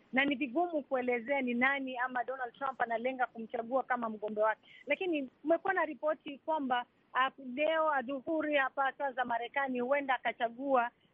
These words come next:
ni nani atakuwa ndiye mgombea mwenza wake. Lakini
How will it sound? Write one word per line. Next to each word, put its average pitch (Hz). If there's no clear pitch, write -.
ni 254
nani 269
atakuwa 247
ndiye 240
mgombea 233
mwenza 233
wake. 226
Lakini 277